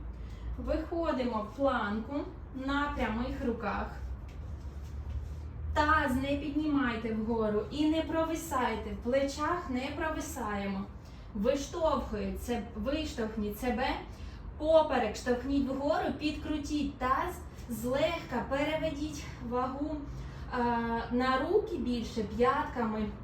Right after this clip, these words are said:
носочками відштовхніться, п'ятки поведіть вперед. І тепер ми з цього положення правою ногою дістаємо до правої руки. І по черзі,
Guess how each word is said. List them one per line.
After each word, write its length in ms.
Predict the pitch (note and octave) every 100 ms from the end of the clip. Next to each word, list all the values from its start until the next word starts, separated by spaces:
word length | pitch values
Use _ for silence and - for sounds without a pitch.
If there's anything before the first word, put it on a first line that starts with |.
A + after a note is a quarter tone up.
| - - - -
носочками 720 | B3 B3+ D4+ D4 B3+ A3 A3
відштовхніться, 960 | G3+ C#4 C#4 C4+ C4+ C4+ C4+ A#3+ - G3+ F#3+
п'ятки 400 | A3 - - A#3+
поведіть 500 | G3+ G#3+ G#3 A3+ B3
вперед. 440 | - A#3+ G#3+ F#3 F#3 - - - - - F4+
І 60 |
тепер 520 | F4+ F4 F4+ F4 E4+ D#4 - -
ми 340 | C#4 C#4+ D4+ C#4+
з 200 | - -
цього 260 | C#4+ D4+
положення 800 | D#4+ D#4 B3+ A#3+ B3 C4 C#4 C4 - - - - - -
правою 480 | D#4 D4+ D4+ C#4+
ногою 500 | C4 C4+ D4 D#4+ D#4+ A#3+
дістаємо 580 | C#4+ D4 D4+ C#4+ D4 C#4 C4
до 60 |
правої 560 | B3+ C4 C4 B3+ A#3 A#3
руки. 400 | B3 - A3+ B3 C#4+ - - - - - - - - -
І 120 | E4+
по 120 | -
черзі, 600 | E4 E4 D#4+ A#3 B3 D#4